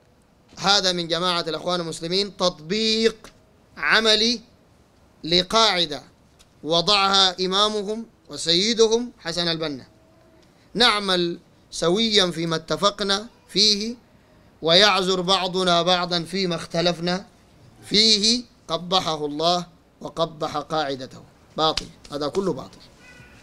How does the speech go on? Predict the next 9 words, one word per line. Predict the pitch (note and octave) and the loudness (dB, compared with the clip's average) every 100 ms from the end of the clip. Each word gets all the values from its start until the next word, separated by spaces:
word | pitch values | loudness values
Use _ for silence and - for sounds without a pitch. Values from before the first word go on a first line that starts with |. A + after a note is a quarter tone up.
| - - - - - - - - - - - | -20 -20 -20 -20 -20 -20 -20 -20 -20 -20 -2
لأن | E3+ F#3 G#3 | 2 4 4
الله | F#3+ G3 F#3 | 6 6 6
تعالى | F3+ E3+ F3+ F3+ E3 F3 | 4 4 6 6 2 4
قال: | E3+ E3 - - - - | 4 4 -2 -18 -20 -2
"كنتم | F3+ G3+ F3+ F3 D#3+ | 0 0 0 -2 -2
خير | D#3+ D#3 D3+ F#3+ | 0 2 2 2
أمة | G3+ F#3+ F3 F3 E3+ E3 | 2 4 4 4 0 2
أخرجت | B3 G3 G3+ F#3+ F3+ E3 | 2 4 4 4 2 2
للناس | E3 D#3 C3 - - | 0 0 -2 -8 -12